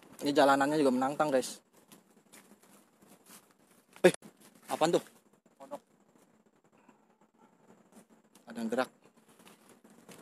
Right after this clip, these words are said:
Bye-bye gedung.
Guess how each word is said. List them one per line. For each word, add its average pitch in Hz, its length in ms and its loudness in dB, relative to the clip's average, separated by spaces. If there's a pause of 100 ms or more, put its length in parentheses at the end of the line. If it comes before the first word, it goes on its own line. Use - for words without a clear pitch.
(2500)
Bye-bye 233 300 10
gedung. 233 340 12